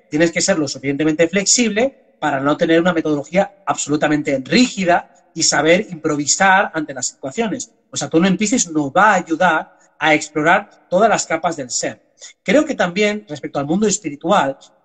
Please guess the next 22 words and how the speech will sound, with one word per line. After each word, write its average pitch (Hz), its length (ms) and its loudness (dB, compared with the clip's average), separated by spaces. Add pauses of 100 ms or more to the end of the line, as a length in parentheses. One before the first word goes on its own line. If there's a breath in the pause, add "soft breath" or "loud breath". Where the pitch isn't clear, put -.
(220)
eh, 147 180 -4
algo 208 320 0
que 165 120 -8
puede 165 200 2
faltar, 165 420 0
reconduciendo 156 500 -6
también 160 220 -8
con 160 100 -8
la 139 100 -10
pregunta 156 380 -8
que 147 100 -20
comentabas 123 520 -8
antes, 180 420 -2 (540 soft breath)
puede 233 200 6
faltar 220 320 2
un 208 80 -6
poco 220 180 -6
más 220 160 -2
de 202 120 -6
comprensión 170 640 -4
y 208 60 -4
aplicatividad 151 880 -2